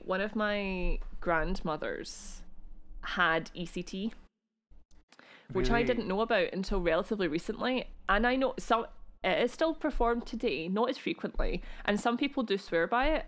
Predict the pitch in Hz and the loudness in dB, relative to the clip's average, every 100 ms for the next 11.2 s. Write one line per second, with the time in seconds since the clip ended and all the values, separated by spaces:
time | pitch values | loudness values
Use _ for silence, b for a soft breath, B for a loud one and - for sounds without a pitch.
0 | - 185 190 - 202 185 160 - - 220 | 0 2 2 0 0 4 2 2 0 2
1 | 208 269 254 - - - _ - - 180 | 2 2 -2 -8 -18 -20 _ -18 0 2
2 | 208 - - - B B B B B - | 4 2 0 -4 B B B B B 2
3 | 180 160 - - 196 214 214 233 233 233 | 4 4 2 2 2 2 0 0 2 0
4 | 214 208 - 180 175 202 - 170 - 180 | 0 -2 0 0 0 0 0 0 0 0
5 | - 175 170 - - 139 165 - 180 160 | 0 -4 -4 -6 -6 -2 -2 0 -2 0
6 | 156 170 190 190 - - - - - - | 2 2 0 -2 -4 -8 -12 -14 -18 -14
7 | - 196 - 220 254 160 131 117 113 123 | -4 -2 0 0 0 0 2 2 0 -4
8 | - - 135 185 196 202 214 208 185 180 | -6 -4 2 4 6 6 4 2 0 0
9 | 220 214 156 - - 196 160 156 185 202 | 0 0 -2 -4 -2 2 2 2 0 2
10 | 233 208 180 220 214 226 - 165 180 - | 2 2 0 0 2 2 4 2 2 2
11 | 170 | 0